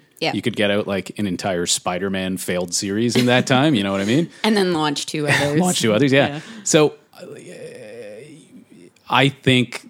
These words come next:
Speaker 2: this was a fuck up from day one.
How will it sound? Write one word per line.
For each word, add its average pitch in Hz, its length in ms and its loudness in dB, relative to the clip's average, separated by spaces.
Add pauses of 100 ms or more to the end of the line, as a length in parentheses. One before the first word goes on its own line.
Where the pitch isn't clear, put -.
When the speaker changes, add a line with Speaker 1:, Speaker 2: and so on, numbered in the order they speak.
Speaker 2:
this - 340 0
was 98 420 -2 (120)
a 98 320 -4
fuck - 500 -4
up 110 220 0
from 101 280 -2
day 92 220 -2
one. 85 600 -4